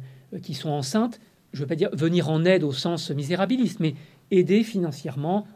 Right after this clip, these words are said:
entourer, garantir, et cetera. Per-, personne n'aurait pu le croire, ce serait, serait relevé de,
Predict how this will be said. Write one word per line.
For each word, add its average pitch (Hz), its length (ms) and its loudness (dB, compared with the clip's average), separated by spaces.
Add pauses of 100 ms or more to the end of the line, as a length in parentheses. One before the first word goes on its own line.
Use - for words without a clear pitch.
(120)
entourer, 190 760 0 (260)
garantir, 185 640 0
et 185 80 -6
cetera. 156 340 -6 (420)
Per-, 226 140 2 (120)
personne 233 340 -2
n'aurait 175 180 0
pu 190 100 -6
le 190 60 -4
croire, 330 300 -10
ce - 180 -6
serait, 180 400 0
serait 170 320 -6
relevé 175 380 0
de, 165 200 0